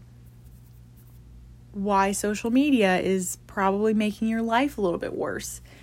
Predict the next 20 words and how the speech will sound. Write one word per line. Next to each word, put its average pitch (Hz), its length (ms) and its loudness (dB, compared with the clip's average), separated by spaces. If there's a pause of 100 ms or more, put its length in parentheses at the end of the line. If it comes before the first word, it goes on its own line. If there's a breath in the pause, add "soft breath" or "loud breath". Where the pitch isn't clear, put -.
(320 loud breath)
It's 214 300 -2
talking 208 420 -4
about 196 500 -2
your 196 220 2
work 190 560 0
and 190 160 0
not 196 220 0
being 226 220 -2
underemployed 220 1300 -2
when 190 220 0
you're 180 120 2
in 180 80 0
your 170 100 -4
twenties. - 520 -12 (540 loud breath)
It's 254 220 -2
talking 233 320 -4
about 208 240 -2
gaining 208 380 0
identity 196 640 -2
capital. - 600 -10